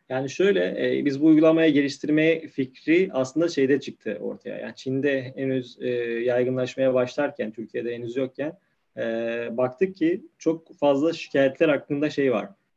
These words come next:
E, soru işareti var insanlar arasında. Yani hangi şikayetler neye yol açıyor ve ne zaman şü-, şüphelenmeliyim? Herkes böyle, o zamanlar şeydi, Türkiye'de daha korona yoktu ama,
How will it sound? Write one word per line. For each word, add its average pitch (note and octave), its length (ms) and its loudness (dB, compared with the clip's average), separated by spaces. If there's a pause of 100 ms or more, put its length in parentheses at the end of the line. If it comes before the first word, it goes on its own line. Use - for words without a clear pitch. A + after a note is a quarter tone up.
(120)
E, B2 80 -6
soru C#3 200 0
işareti B2+ 360 -2
var A2 80 0
insanlar G#2+ 360 -6
arasında. G#2 300 -8
Yani A2+ 100 -8
hangi C#3 200 -4
şikayetler C3 640 2
neye C3 200 0
yol C3+ 140 2
açıyor C3 520 2
ve B2 160 2
ne C3+ 60 0
zaman C3+ 340 0
şü-, - 280 -18
şüphelenmeliyim? B2 580 -2
Herkes C#3+ 380 -2
böyle, C3 280 0 (260)
o B2+ 80 -2
zamanlar C3+ 360 0
şeydi, B2+ 220 -2
Türkiye'de B2+ 400 0
daha B2 160 0
korona C3 200 -4
yoktu D3+ 300 -4
ama, C3+ 160 -2